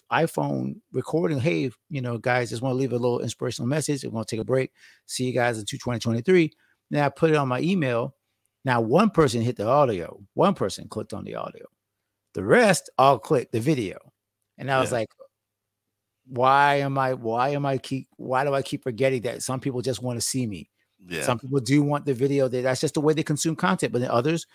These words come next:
Speaker 1: are gonna always be, like, with the earbuds, and this, that's the way they consume it. That's just the way they're built. And so you gotta show up the way that people want you to show up. You can't show up the way you wanna show up because,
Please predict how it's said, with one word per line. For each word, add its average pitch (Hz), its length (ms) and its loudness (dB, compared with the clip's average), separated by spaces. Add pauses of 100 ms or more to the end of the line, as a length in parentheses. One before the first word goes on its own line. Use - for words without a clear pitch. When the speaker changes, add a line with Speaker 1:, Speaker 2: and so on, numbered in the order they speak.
(260)
Speaker 1:
are 123 80 6
gonna 123 200 6
always 120 280 6
be, 139 160 4
like, 139 180 6
with 131 100 0
the 147 60 -2
earbuds, 135 460 2
and 107 80 -2
this, 113 160 -6
that's 117 140 -6
the 113 120 -4
way 117 140 0
they 120 80 0
consume 131 400 -2
it. 98 100 -8 (320)
That's 131 160 0
just - 140 -6
the 131 80 0
way 117 260 0
they're 127 220 0
built. 123 340 0 (340)
And 120 160 -2
so - 120 -4
you 123 200 -2
gotta 147 340 0 (100)
show 147 280 2
up 175 160 0
the 147 80 0
way 143 200 0
that 131 80 -4
people 131 260 -2
want 131 240 -2
you 131 60 -2
to 120 60 -2
show 139 240 2
up. 151 120 2
You - 60 -14
can't 131 180 -4
show 139 160 -4
up 135 80 -6
the 123 60 -6
way 113 140 -4
you 226 180 4
wanna 185 180 2
show 131 220 0
up 127 160 0 (480)
because, 120 640 -2